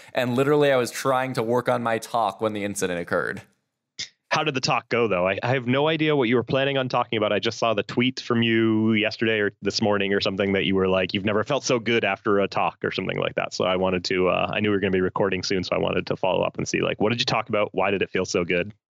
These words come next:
Speaker 2: How did it go?
Speaker 1: Yeah, so the talk was gonna be, like, it, it was the crates dot I O report for the year. It was just a report of, like, "Hey, the crates dot I O team, it was founded this year.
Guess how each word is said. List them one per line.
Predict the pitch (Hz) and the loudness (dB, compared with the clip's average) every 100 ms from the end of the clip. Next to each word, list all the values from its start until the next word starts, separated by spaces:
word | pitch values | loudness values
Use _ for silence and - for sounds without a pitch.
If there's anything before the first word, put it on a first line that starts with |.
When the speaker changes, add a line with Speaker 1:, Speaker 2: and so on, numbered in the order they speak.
| _ - | _ -6
Speaker 2:
How | 98 | -2
did | 92 | -2
it | - | 0
go? | 85 - _ _ - | -2 -2 _ _ -2
Speaker 1:
Yeah, | 240 143 98 | 0 0 -2
so | 98 151 | 0 -2
the | 143 | 0
talk | - 202 202 | 0 0 0
was | 156 | -2
gonna | 156 143 | -2 -2
be, | 135 135 | 2 2
like, | 127 - - - | 0 -2 -8 -6
it, | - - | -4 -4
it | 175 | -4
was | 180 147 | -2 -2
the | 185 | -4
crates | 185 170 165 | -2 -2 0
dot | 151 143 | 2 2
I | 139 135 | 2 2
O | |
report | 131 120 - 113 110 | 2 -2 0 0 0
for | - 104 101 | -4 -2 0
the | 98 | -2
year. | 90 90 127 - _ _ _ _ _ - | -4 -4 -4 -8 _ _ _ _ _ 0
It | |
was | 143 | 0
just | 123 151 | 0 0
a | |
report | 160 156 127 131 | 0 0 0 2
of, | 120 | 0
like, | 120 123 | 0 -2
"Hey, | - - 120 95 92 - _ _ _ | 0 0 0 -2 -8 -18 _ _ _
the | 117 | -10
crates | - 160 170 | -2 -2 0
dot | 156 | 2
I | 156 | 4
O | 147 | 2
team, | 151 135 82 | 0 -4 -2
it | 107 | -2
was | 131 131 | -2 -2
founded | 175 190 123 98 | 0 0 -2 -2
this | 95 101 | -2 0
year. | 92 80 - | -2 -2 -6